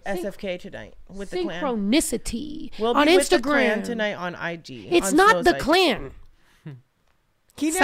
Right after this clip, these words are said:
Speaker 1: Santa
Speaker 2: said
Speaker 1: Fe
Speaker 2: a
Speaker 1: Clan.
Speaker 2: That's his nickname.
Speaker 1: Pero
Speaker 2: We're
Speaker 1: nombre Santa Fe Clan en español.
Speaker 2: Riding with the clan in English.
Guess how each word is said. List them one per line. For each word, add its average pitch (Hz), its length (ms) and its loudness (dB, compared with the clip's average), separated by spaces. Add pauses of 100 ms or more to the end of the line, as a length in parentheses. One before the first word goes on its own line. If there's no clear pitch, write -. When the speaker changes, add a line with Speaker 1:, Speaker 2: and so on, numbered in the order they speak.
(120)
Speaker 1:
Santa 302 140 6
Speaker 2:
said 294 120 4
Speaker 1:
Fe 330 60 10
Speaker 2:
a 320 100 0
Speaker 1:
Clan. 294 480 6
Speaker 2:
That's 262 200 -2
his 302 120 -8
nickname. 226 440 -8 (440)
Speaker 1:
Pero 277 180 8
Speaker 2:
We're - 60 6
Speaker 1:
nombre 311 340 4
Santa 294 340 2
Fe 269 200 0
Clan 254 440 4
en 240 100 2
español. 214 680 2 (180)
Speaker 2:
Riding 190 280 -4
with 196 100 -14
the 196 60 -14
clan 240 300 -10
in 214 100 -10
English. 220 380 -14